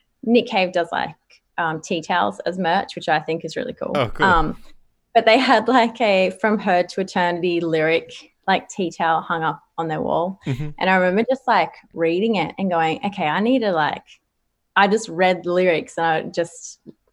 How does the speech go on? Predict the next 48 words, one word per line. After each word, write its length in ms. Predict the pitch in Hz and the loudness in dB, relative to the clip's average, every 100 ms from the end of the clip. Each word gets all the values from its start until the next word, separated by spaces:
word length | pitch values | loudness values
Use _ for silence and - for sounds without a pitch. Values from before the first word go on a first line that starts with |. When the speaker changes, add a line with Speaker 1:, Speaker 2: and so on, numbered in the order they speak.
| - | -4
Speaker 1:
was 160 | 202 196 | 0 2
interested 500 | 202 233 226 190 160 | 2 0 -4 -2 -2
in 100 | 156 | -2
it 100 | - | -2
straight 240 | - 165 | -2 -2
away. 320 | 156 - - - - | 0 -4 -6 -12 -14
Speaker 2:
Mm-hmm. 200 | 110 120 | -10 -10
Speaker 1:
So 180 | 120 220 | 2 6
I 140 | 202 185 | 8 6
went 320 | 175 170 - | 4 2 0
home 340 | 196 170 170 | -2 0 0
and, 80 | 165 | 0
like, 360 | 147 - - - 277 - | 0 0 -4 -4 -2 -2
<laughs> 180 | - | -6
did 280 | - - 240 | -2 2 2
the 100 | 233 | 2
research 720 | 185 165 196 - 170 - - - - - _ - | 2 2 0 0 2 0 -6 -20 -20 -20 _ -8
and 100 | 220 | -2
straight 140 | 233 214 | 4 6
away. 140 | 208 | 6
So 80 | 208 | 4
that's 220 | 233 226 | 4 4
probably 200 | 247 226 | 2 0
the 40 | 190 | 0
first 400 | - 208 208 - | 4 4 4 0
song 220 | 185 185 | 0 2
I 60 | 180 | 0
listened 200 | 170 - | -4 -8
to 100 | 175 | -6
was 260 | 156 160 160 | -2 -4 -4
From 240 | - 170 | -6 -6
Her 180 | 165 165 | -2 -4
to 160 | 160 175 | -4 -6
Eternity, 600 | 165 165 156 156 - - | -6 -4 -4 -6 -8 -8
um, 400 | - 170 160 - - _ _ _ _ - | -4 -2 -4 -8 -16 _ _ _ _ -8
which 200 | 196 214 | -4 -2
is, 160 | 180 | -2
I 120 | - | -2
think, 340 | - 202 226 208 | -4 -2 -2 0
one 160 | 170 | 0
of 160 | 170 170 | 0 -2
the, 120 | 156 | -2
like, 520 | 151 147 - - - _ _ _ _ | 0 0 -2 -8 -20 _ _ _ _
first 640 | - 170 151 156 - - | -4 0 0 -2 -12 -12
releases 720 | 156 160 151 - - 160 156 | -6 -4 -4 -8 -10 -10 -8
Speaker 2:
Mm. 260 | 135 123 101 - | -6 -6 -6 -6
Speaker 1:
that 200 | - - | -4 -2
they, 240 | 151 139 | -4 -4